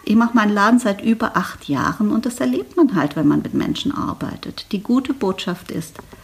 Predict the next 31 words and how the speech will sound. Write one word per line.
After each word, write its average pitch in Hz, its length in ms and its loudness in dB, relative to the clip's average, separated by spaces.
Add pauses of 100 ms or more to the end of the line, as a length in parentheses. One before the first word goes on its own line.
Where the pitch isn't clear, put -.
(320)
die 185 80 6
Netten 196 580 4 (160)
überwiegen, 190 680 0 (120)
Gott 226 360 0
sei 202 380 -4
Dank, - 300 -4
sonst - 440 0
würden 180 280 2
wir 180 220 -4
alle 160 240 0
das - 300 -10
Handtuch - 420 -8
werfen. - 400 -8 (480)
Aber 240 320 2
Leute, 185 420 -2 (300)
das 165 300 0
nimmt 202 340 4
so 220 440 -2
Überhand 214 640 2
und - 160 -2
wird 214 240 -4
häufiger 233 480 0
und 175 140 -2
gewinnt 202 420 2
eine - 220 2
Qualität, - 880 -6 (560)
die - 140 0
ich - 120 2
früher 175 380 0
ausgeschlossen 226 720 0
hätte. 190 360 -4